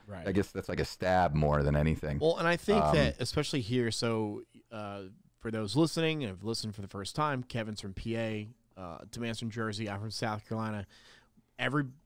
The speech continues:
Speaker 1: everybody's different. Every D J is different. Every music
Speaker 2: So
Speaker 1: style
Speaker 2: different.
Speaker 1: is different. And so here in the South, it's always been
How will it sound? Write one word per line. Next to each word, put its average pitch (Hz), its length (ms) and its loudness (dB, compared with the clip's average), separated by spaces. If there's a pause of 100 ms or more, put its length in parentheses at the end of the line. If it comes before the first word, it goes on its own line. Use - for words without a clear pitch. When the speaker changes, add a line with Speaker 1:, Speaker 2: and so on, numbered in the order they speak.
Speaker 1:
everybody's 135 600 4
different. 117 380 -2
Every 82 120 -12
D 139 200 -4
J 147 120 4
is 131 100 2
different. 131 360 0
Every 104 240 -8
music 107 260 0
Speaker 2:
So - 120 6
Speaker 1:
style - 100 4
Speaker 2:
different. 131 180 2
Speaker 1:
is 117 60 -6
different. 127 360 -6
And 113 120 -10
so 120 440 -4
here 123 520 0
in 104 440 -8
the 110 120 -8
South, 151 440 0 (600)
it's 131 240 -2 (100)
always 160 380 4
been 135 640 0